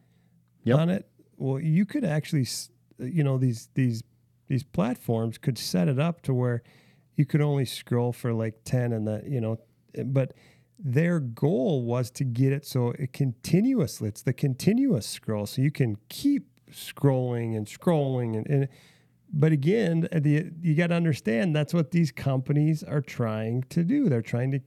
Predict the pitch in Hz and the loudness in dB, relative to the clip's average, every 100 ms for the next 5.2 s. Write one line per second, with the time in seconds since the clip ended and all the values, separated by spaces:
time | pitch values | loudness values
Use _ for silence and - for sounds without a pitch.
0 | _ - - 135 139 - 147 170 214 - | _ -16 -2 0 0 2 2 2 0 -6
1 | 107 113 135 160 135 - 127 117 139 135 | -4 -2 -4 -4 -6 -2 -2 -2 0 2
2 | 135 - 131 135 156 151 220 285 220 123 | 2 0 0 2 2 0 -2 -2 0 -2
3 | - 147 127 - - _ _ - 165 196 | 0 2 0 -6 -20 _ _ -2 0 2
4 | 226 180 165 156 165 185 180 156 165 143 | 0 0 2 2 0 -2 0 0 2 2
5 | 143 139 | 2 0